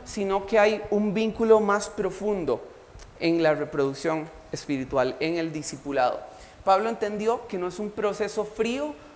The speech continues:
de transmitir información, un proceso meramente cognitivo, meramente teórico, sino que es crianza espiritual,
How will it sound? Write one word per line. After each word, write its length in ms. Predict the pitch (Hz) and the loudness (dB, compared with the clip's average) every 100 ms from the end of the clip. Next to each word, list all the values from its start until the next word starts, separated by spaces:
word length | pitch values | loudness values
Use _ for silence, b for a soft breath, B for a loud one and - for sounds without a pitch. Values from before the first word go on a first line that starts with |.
| - | -12
de 120 | 156 | -6
transmitir 580 | 165 165 165 160 190 208 | 0 0 0 -4 -6 -6
información, 840 | 226 196 185 165 156 220 277 294 - B B B | -6 -6 -4 -4 -4 -2 0 -2 -6 B B B
un 100 | 190 | -2
proceso 680 | 202 202 214 208 220 - - | 2 2 2 2 0 0 -6
meramente 760 | 190 196 202 202 202 202 208 202 | 0 2 4 2 -2 0 -2 0
cognitivo, 800 | 180 175 170 208 247 262 254 254 | 0 0 -2 -2 0 4 6 4
meramente 640 | 185 180 196 196 196 202 | 2 2 2 2 -2 -4
teórico, 640 | - 190 185 247 262 294 294 B B B | -2 0 2 0 -2 -8 -10 B B B
sino 460 | - 240 247 240 262 - - | -4 0 4 2 2 -8 -4
que 160 | - 185 | 2 2
es 200 | 190 - | 2 -4
crianza 460 | - 208 175 156 190 | -2 0 0 -2 -6
espiritual, 680 | 180 208 190 190 285 226 | -8 -6 -4 4 4 4